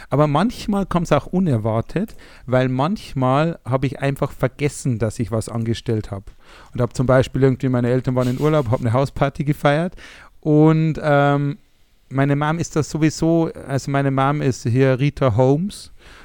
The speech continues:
und die merkt auch wirklich die kleinsten Veränderungen im Haus. Das ging so weit, bei der ersten Party habe ich richtig Anschiss gekriegt, bei der zweiten habe ich mit meinen Kumpeln und einer Digicam das ganze Geschoss fotografiert,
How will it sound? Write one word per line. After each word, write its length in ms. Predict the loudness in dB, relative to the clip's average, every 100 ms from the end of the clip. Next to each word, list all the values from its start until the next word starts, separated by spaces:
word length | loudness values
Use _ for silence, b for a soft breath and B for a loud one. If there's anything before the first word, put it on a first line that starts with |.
| B
und 300 | 0 2 2
die 120 | 2 2
merkt 340 | 4 2 2
auch 140 | -2 0
wirklich 240 | -4 -4
die 140 | -4 -4
kleinsten 580 | 0 2 2 0 -4 -2
Veränderungen 520 | -2 0 0 2 2
im 160 | 0
Haus. 280 | 0 -2 -2
Das 180 | -6 -8
ging 180 | -6 -6
so 260 | -2 0
weit, 280 | 2 2 0 -4
bei 120 | 0 0
der 160 | 2
ersten 260 | -2 -4 -4
Party 300 | -2 -2 -2
habe 120 | -2
ich 80 | -4
richtig 280 | -6 -8 -6
Anschiss 320 | -4 -4 -4
gekriegt, 360 | -6 -8 -6 -2
bei 100 | -2
der 120 | -4
zweiten 600 | -4 -4 -2 -4 -6 -8 B B -4
habe 120 | -2
ich 80 | 0
mit 120 | 0
meinen 240 | 2 0
Kumpeln 420 | -2 -4 0 2 2
und 140 | 0
einer 80 | -2
Digicam 560 | -4 -4 -4 -2 -2
das 160 | -2 -4
ganze 320 | -4 -6 -6
Geschoss 420 | -4 -2 0 -2
fotografiert, 880 | -4 -6 -4 -4 -6 -6 -2 -2 -4